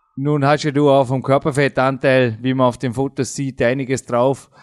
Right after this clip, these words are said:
Führst du das jetzt auch auf Ausdauer, Cardio-Training zurück oder wa-, was für einen Stellenwert sp-, äh, spielen bei dir jetzt Dinge wie H I I T-Training oder irgendwas in die Richtung?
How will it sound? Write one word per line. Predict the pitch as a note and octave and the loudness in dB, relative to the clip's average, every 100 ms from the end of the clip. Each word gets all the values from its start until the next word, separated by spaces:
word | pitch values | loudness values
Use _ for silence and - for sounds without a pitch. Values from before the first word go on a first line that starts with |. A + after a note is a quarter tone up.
| _ _ _ _ | _ _ _ _
Führst | D3+ D#3+ - | 0 0 0
du | |
das | C#3 D3+ C#3+ | -2 0 2
jetzt | D3+ C3 - | 0 0 -2
auch | C3 C#3+ C3+ - | 2 2 -2 -4
auf | C3 C3 B2 - - | 0 2 0 -6 -6
Ausdauer, | A2+ E3 - F3 E3 | -2 -2 0 2 2
Cardio-Training | D#3 A#2+ C#3+ F#3+ F3+ E3+ F3+ F#3 | 0 -2 -2 -2 -2 -4 -4 -6
zurück | - E3 F#3 - D#3 | -6 -4 -4 -4 -4
oder | C#3 B2+ | -2 0
wa-, | C#3 C3 | 0 2
was | C#3+ - | -2 -2
für | |
einen | E3 | -6
Stellenwert | - D#3 D#3 D#3+ C#3+ C#3+ C#3+ - _ - | -6 -4 -4 -2 0 0 0 -10 _ -16
sp-, | - D3 - - | -14 -14 -12 -2
äh, | D3 | -2
spielen | C3 - E3 E3 | -2 0 0 0
bei | C#3 C3 | 0 0
dir | C#3+ E3 | 2 2
jetzt | C#3 - C#3+ | 2 -2 -8
Dinge | D3+ C#3 | -4 -2
wie | C3+ C3+ C3 - _ - | 0 0 -2 -8 _ -4
H | B2 D3 | -4 -2
I | D3+ C#3+ | -2 -2
I | C#3+ | -2
T-Training | C#3 D3+ D#3+ D3 C#3+ D#3 D#3 | -2 -2 -2 -2 -2 -2 -2
oder | B2+ B2+ | 0 0
irgendwas | B2+ C#3 C#3+ C3 B2 | 0 0 0 -4 -4
in | B2+ | -6
die | B2+ | -4
Richtung? | C3+ C3+ - C#3+ | -4 -6 -8 -12